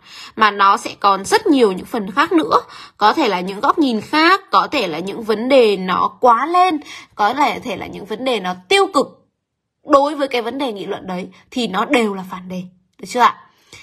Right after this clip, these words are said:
Em dùng từ hay sai và chưa đúng chỗ, mình phải làm sao ạ? Dùng từ hay sai thì bây giờ em phải lật ngược lại xem là sai ở đâu. Sai ở điều gì? Sai ở nghĩa hay sai ở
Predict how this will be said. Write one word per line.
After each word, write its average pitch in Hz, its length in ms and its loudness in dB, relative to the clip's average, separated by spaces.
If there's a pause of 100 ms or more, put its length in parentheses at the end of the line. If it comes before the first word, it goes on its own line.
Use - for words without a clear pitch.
(140)
Em 277 280 -8
dùng 208 320 -4
từ 214 180 4
hay 285 240 2
sai 285 300 2
và 208 100 -4
chưa 208 160 -8
đúng 214 260 -8
chỗ, 226 380 2
mình 269 140 -4
phải 185 160 -10
làm 185 220 -6 (100)
sao 269 180 2
ạ? 262 200 4 (320)
Dùng 269 220 -2
từ 285 120 -2
hay 349 220 0
sai 339 260 2
thì 277 80 -6
bây 269 140 -4
giờ 277 80 0
em 254 140 -2
phải 269 100 -6
lật 226 380 0
ngược 247 300 4
lại - 340 2
xem 302 260 -2
là 240 240 2 (120)
sai 359 320 2
ở 247 120 -4
đâu. 302 280 4 (400)
Sai 381 260 6
ở 254 100 -2
điều 226 220 2
gì? 240 220 -8
Sai - 200 2
ở 226 160 -2
nghĩa 247 400 -2
hay 370 160 -2
sai 330 220 -2
ở 247 60 -2